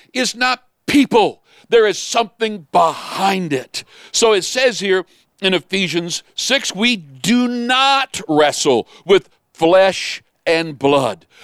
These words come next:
but there is a spirit force behind it all." In Galatians chapter three and verse thirteen, it says here that Christ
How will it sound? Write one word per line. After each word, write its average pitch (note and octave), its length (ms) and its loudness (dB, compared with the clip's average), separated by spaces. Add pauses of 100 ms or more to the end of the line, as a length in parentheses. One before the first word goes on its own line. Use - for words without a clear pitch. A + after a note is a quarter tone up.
but D#3 200 -4
there E3+ 200 2
is C3+ 200 -2
a B2 100 -2
spirit - 600 -2
force - 600 -2 (240)
behind B2+ 420 -2
it E3 100 2
all." F3+ 400 -4 (340)
In A3+ 80 0
Galatians G#3 480 0
chapter G#3+ 400 -2
three A3 380 -4
and F3 120 -2
verse F3 320 -2
thirteen, E3+ 680 -4 (500)
it G#3+ 120 -2
says B3 280 0
here A#3 100 -2
that G3+ 180 -2
Christ A#3 680 -2